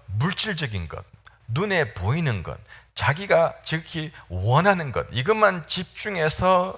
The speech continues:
요구하는 굉장히 초보적이고 이기적인 그런 어떤 신앙의 단계예요. 여러분, 아기가 배고프면 울어요.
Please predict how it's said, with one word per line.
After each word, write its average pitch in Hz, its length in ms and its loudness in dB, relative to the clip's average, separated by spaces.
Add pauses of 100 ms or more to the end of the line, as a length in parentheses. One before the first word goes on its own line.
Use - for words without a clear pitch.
요구하는 127 580 2
굉장히 135 540 -2 (280)
초보적이고 147 960 0 (240)
이기적인 120 760 -4 (300)
그런 131 240 -6
어떤 95 460 -8
신앙의 107 460 -4
단계예요. 69 520 -12 (1300)
여러분, 160 240 0
아기가 123 760 4 (300)
배고프면 127 540 -2
울어요. 76 500 -2